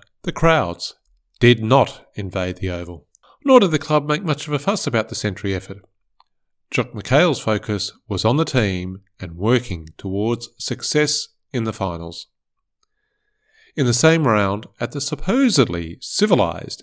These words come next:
M C G, a spiteful game between Melbourne and Footscray was made worse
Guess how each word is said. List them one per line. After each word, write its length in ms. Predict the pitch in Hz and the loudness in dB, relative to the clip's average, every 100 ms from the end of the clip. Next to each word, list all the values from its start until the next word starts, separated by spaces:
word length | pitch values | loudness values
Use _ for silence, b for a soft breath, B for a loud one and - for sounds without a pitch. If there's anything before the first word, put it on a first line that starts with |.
| - | -8
M 180 | 110 98 | -6 -4
C 280 | - 92 90 | -6 -6 -2
G, 480 | 131 143 85 95 - _ _ _ _ _ _ | 0 0 0 -8 -16 _ _ _ _ _ _
a 60 | - | -6
spiteful 680 | - - 127 131 139 - 113 | -4 -2 2 4 4 -2 0
game 380 | 104 98 90 82 | 0 0 -2 -8
between 380 | - 101 95 | 0 0 0
Melbourne 440 | 98 135 143 143 143 - | 0 2 2 0 -4 -8
and 180 | 120 - | -8 -4
Footscray 600 | 156 - 107 90 82 80 _ _ _ _ | -4 -4 -6 -6 -8 -14 _ _ _ _
was 180 | - 131 | -4 0
made 280 | 156 185 165 | 4 4 6
worse 420 | 117 101 101 - | 4 4 2 -4